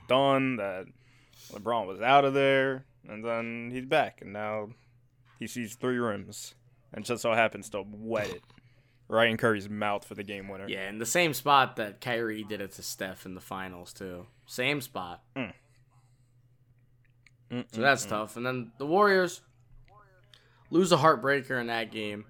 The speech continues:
Speaker 2: They played really hard. So now they get Memphis, and you're thinking,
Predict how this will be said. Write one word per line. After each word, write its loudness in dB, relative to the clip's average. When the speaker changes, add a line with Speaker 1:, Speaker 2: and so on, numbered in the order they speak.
Speaker 2:
They -20
played 4
really -2
hard. -2
So -6
now 8
they 6
get 4
Memphis, 0
and -6
you're -6
thinking, -6